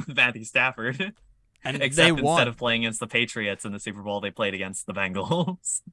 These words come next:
Speaker 1: <laughs> Which, obviously, the Bengals are great, but Bill Belichick is going to scheme on defense way better than, uh, the Bengals are going to.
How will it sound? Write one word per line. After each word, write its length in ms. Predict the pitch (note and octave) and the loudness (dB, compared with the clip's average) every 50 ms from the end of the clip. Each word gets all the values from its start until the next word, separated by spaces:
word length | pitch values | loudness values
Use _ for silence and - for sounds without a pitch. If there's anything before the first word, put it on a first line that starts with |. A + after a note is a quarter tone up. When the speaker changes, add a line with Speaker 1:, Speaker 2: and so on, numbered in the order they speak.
| _ _ _ _ | _ _ _ _
Speaker 1:
<laughs> 320 | _ _ _ _ _ - | _ _ _ _ _ -4
Which, 140 | C3 C#3 F#3 | -2 4 6
obviously, 380 | G3+ G3+ F3+ E3+ D#3 D#3 C#3 | 8 8 8 6 4 2 2
the 80 | B2 A2 | 2 4
Bengals 280 | A2+ A2+ A2 A2 G#2 G#2 | 2 2 2 2 0 0
are 80 | F#2+ | -2
great, 380 | F2 G2 F#2+ F#2 F2+ E2+ E2+ - - | 0 2 2 4 2 2 -2 -6 -6
but 460 | - F#2+ F2+ F2+ F2 F2 F2 E2+ F2 - _ _ - _ _ _ _ _ _ _ _ _ _ _ _ _ _ _ _ _ _ _ _ - B2 | -2 0 0 2 2 0 0 -2 -6 -10 _ _ -20 _ _ _ _ _ _ _ _ _ _ _ _ _ _ _ _ _ _ _ _ -4 2
Bill 180 | A2+ A#2+ A#2+ G#2+ | 6 8 8 10
Belichick 480 | G#2+ G#2+ G#2+ G#2+ G2 - A2 G2 - | 10 10 8 8 6 6 2 2 2
is 100 | A2 F#2+ | 0 -2
going 200 | - A#2 A2 G#2 | 2 2 2 2
to 120 | - - G#2+ | 2 0 -2
scheme 300 | - - - A2 G#2 G2 | -2 0 2 4 4 4
on 160 | F#2+ F#2 F#2 | 4 0 0
defense 420 | G2+ G2 F#2 - F#2+ F#2 F#2 - | -2 -4 -2 0 -2 -2 -2 -2
way 180 | G#2+ G#2 F#2+ F#2 | 0 2 2 2
better 300 | F2+ F#2 F#2 F#2 F2+ F2+ | 4 2 2 2 0 0
than, 460 | E2+ F2+ F2+ F2 F2 F2 F2+ F2 F#2 - _ _ _ _ _ _ _ _ _ _ _ _ _ _ _ _ - - | -2 -4 -4 -4 -4 -6 -6 -8 -10 -12 _ _ _ _ _ _ _ _ _ _ _ _ _ _ _ _ -8 -4
uh, 240 | F#2+ F#2 F2 F2 E2+ | -2 0 0 -2 -2
the 80 | F2 | -2
Bengals 340 | F2+ F#2 F#2 F#2 F#2 F2+ E2+ | 0 0 0 0 -2 -4 -4
are 80 | F2 F2 | -4 -4
going 280 | F2 F2 E2+ F2 F2 F2 | -4 -4 -4 -6 -6 -6
to. 380 | - F2+ F2+ F2 F2+ F#2 F#2 | -6 -4 -2 -2 -2 -4 -6